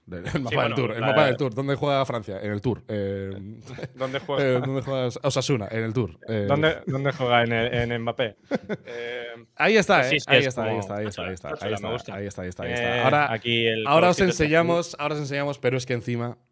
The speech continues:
Speaker 1: Albert,
Speaker 2: Hay una movida, hay
Speaker 1: hay
Speaker 2: una
Speaker 1: una
Speaker 2: movida
Speaker 1: movida,
Speaker 2: por ahí.
Speaker 1: eh. Hay una
Speaker 2: Hay una
Speaker 1: movida.
Speaker 2: movida que, <laughs>
Speaker 1: Hay una
Speaker 2: que tenemos que
Speaker 1: movida,
Speaker 2: verla.
Speaker 1: hay una movida, eh.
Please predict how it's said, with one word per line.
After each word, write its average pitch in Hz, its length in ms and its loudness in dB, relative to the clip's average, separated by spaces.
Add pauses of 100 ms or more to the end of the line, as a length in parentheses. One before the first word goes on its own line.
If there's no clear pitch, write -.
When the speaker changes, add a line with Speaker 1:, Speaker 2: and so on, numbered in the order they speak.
(560)
Speaker 1:
Albert, 104 400 -4 (100)
Speaker 2:
Hay 147 140 2
una 147 140 2
movida, 113 500 0
hay 131 140 6
Speaker 1:
hay 143 100 8
Speaker 2:
una 156 140 6
Speaker 1:
una 135 100 2
Speaker 2:
movida 120 140 4
Speaker 1:
movida, 85 160 -6
Speaker 2:
por 98 80 -8
ahí. 101 100 -10
Speaker 1:
eh. 101 100 -10 (380)
Hay 127 160 4
una 123 100 4
Speaker 2:
Hay 123 140 2
una 131 120 -2
Speaker 1:
movida. 131 340 -2
Speaker 2:
movida - 40 0 (220)
que, 139 180 -6 (360)
<laughs> - 100 -20
Speaker 1:
Hay 147 220 4
una 151 120 4
Speaker 2:
que - 20 2
tenemos - 0 -
que 143 80 4
Speaker 1:
movida, 143 680 6
Speaker 2:
verla. 147 140 4
Speaker 1:
hay 143 140 6
una 147 140 6
movida, 123 460 4
eh. - 60 -16